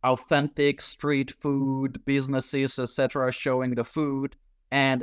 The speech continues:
actually there, the aesthetic becomes much more significant than the cultural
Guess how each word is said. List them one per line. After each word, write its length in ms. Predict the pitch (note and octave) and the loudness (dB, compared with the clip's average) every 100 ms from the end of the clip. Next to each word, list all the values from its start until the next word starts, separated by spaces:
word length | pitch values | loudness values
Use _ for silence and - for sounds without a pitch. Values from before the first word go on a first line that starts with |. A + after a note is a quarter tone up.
| - | 0
actually 480 | D#3+ - C#3 A2+ G#2+ | 0 0 0 0 2
there, 240 | B2+ A#2 | 2 2
the 160 | A2 A2 | 2 -2
aesthetic 680 | - - F3+ E3+ A#2 G2 | -2 0 2 2 0 -4
becomes 480 | A2 - A#2 A2+ - | -4 0 2 2 0
much 500 | A2 A#2 C3+ C#3+ - | -2 2 2 2 0
more 240 | A#2 B2 | 0 0
significant 920 | B2+ - G2+ A2+ C#3+ C#3 A2 G2 F#2+ G2 | -2 -4 -2 0 0 0 -2 0 0 0
than 160 | G2+ | 0
the 80 | G#2+ | -2
cultural 880 | - A2 G#2+ A2+ - A2+ F#2 F#2 | -2 2 2 2 2 4 4 2